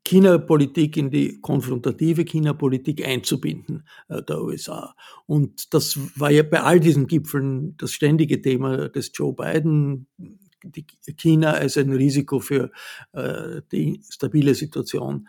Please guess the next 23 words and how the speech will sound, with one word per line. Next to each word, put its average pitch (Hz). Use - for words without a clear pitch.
äh, 160
in 156
der 139
Welt, 156
China, 139
dem 131
man 127
gegenübertreten 147
muss. 139
Ist 208
da 220
nicht 254
die 233
Gefahr, 202
dass 208
man, 185
wenn 160
man 160
diese 180
Frontstellung 160
so 190
hoch 165
spielt, 190